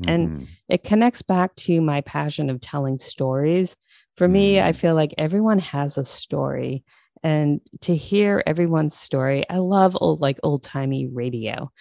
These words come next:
Speaker 2: Mm.
Speaker 1: And also tying it back to my dad, who was into the audio piece of, um, of, uh, broadcasting as well. He had a, he had a passion for it as well. And as a child, we had the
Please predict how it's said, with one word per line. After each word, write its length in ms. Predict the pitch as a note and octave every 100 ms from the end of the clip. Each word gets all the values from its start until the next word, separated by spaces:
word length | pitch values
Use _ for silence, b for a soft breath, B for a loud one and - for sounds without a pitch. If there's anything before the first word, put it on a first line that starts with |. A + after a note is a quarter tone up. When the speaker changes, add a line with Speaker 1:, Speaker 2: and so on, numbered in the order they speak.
| B F#2+
Speaker 2:
Mm. 320 | D#2+ D#2+ C#3+
Speaker 1:
And 400 | D3 C#3 C3+ C3+ _ _ _ _ _ _ _ _ _ _ _ _
also 260 | D3+ D3+ D#3+
tying 280 | C#3 D3 C#3+
it 60 | C#3
back 200 | C#3 C3+
to 80 |
my 120 | D3 C3
dad, 360 | C3+ C#3 C3+
who 420 | C3+ C#3+ C3+ C3+ -
was 460 | - D3 C#3 C3+ - _
into 320 | D#3+ D3 D3+
the 160 | C#3 -
audio 400 | B2+ B2+ C3+ C3
piece 460 | - C#3 B2 -
of, 420 | - C3 B2 B2 _
um, 560 | B2 B2 B2 A#2+ A#2+ A#2+ _ _ _ _ _ _ _ _ _ _ _
of, 340 | C#3 C3 C3 -
uh, 140 | C3
broadcasting 800 | B2+ C3 B2+ B2+ B2 B2 - B2+
as 140 | B2 C#3+
well. 380 | C3 B2 A#2
He 160 | B2 D3+
had 160 | C3 B2+
a, 120 | B2+
he 140 | - D3
had 180 | C3+ B2+
a 60 |
passion 500 | A#2+ - B2+ B2+ -
for 180 | B2+ -
it 80 | B2+
as 160 | B2 C#3
well. 280 | B2 A#2
And 220 | B2 A#2+ -
as 160 | C3
a 60 | C3
child, 340 | - C3 B2+
we 120 | B2+
had 160 | B2+ B2
the 220 | B2+ -